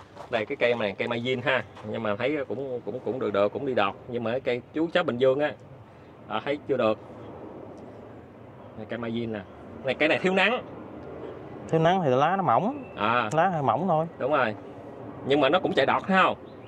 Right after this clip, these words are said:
Speaker 2: Ừ.
Speaker 1: À, giờ coi cái cây của chú Sáu Bình Dương nè. Cây chú Sáu Bình Dương. Đây. À, em,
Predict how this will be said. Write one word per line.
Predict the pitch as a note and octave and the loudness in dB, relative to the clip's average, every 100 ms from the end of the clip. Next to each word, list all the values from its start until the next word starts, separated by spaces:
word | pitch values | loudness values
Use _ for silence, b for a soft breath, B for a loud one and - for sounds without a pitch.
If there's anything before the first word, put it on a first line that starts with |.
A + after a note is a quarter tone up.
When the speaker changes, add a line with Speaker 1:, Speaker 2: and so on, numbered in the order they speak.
| - - | -16 -8
Speaker 2:
Ừ. | C3 C3+ C3 - | -6 -6 -8 -10
Speaker 1:
À, | A2 A2+ A2 G#2 - - - | -2 2 2 0 -10 -12 0
giờ | G#2+ G#2+ | 2 2
coi | A#2+ | 0
cái | A#2+ - - | -2 -2 0
cây | A#2 | 0
của | A2 A#2+ | 0 -2
chú | D3 | -2
Sáu | D3+ D3+ | 2 2
Bình | A#2 | 2
Dương | A#2 C3 A#2 | 0 0 0
nè. | F#2+ - - - - - - - - - - - - - - - - - - | -4 -8 -10 -10 -10 -10 -10 -12 -12 -12 -12 -12 -14 -16 -18 -20 -18 -14 -8
Cây | G#2+ | -8
chú | A#2+ A#2+ | -8 -10
Sáu | B2 | -10
Bình | A#2+ G2 | -10 -2
Dương. | G#2+ G#2 - - - - - | 0 0 -4 -18 -18 -20 -6
Đây. | F#2+ G#2 - - - - - - - - - - - - - - - - - F#2 | 0 0 0 -8 -14 -14 -14 -16 -16 -14 -14 -14 -14 -14 -16 -14 -14 -14 -14 -6
À, | F#2 G#2+ | -2 -2
em, | G#2+ | -4